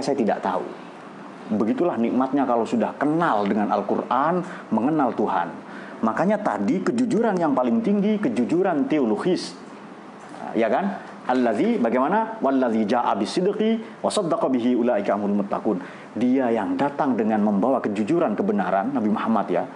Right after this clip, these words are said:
membawa Quran dan Islam, wa saddaqa bihi, dan membenarkannya,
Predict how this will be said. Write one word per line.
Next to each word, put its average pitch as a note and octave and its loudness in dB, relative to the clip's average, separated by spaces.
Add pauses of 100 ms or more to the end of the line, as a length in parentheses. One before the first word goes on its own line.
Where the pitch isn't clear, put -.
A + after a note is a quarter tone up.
(220)
membawa G2 2
Quran A2 0
dan F#2 -2
Islam, B2 0 (160)
wa - -2
saddaqa C#3+ -2
bihi, A#2+ 0
dan C#3 2
membenarkannya, B2 0